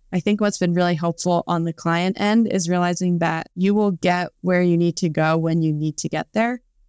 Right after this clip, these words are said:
And if it's something that didn't come up in session,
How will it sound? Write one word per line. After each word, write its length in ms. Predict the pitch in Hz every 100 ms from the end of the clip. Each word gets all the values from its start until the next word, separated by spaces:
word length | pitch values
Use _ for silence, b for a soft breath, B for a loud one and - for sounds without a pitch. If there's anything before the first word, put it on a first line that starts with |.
| _
And 240 | 185 175 165
if 180 | 185 190
it's 220 | 185 -
something 600 | - - 180 185 208 202
that 200 | 180 -
didn't 280 | 180 185 -
come 200 | 175 175
up 180 | 170 -
in 140 | 180
session, 540 | - 202 - 214 226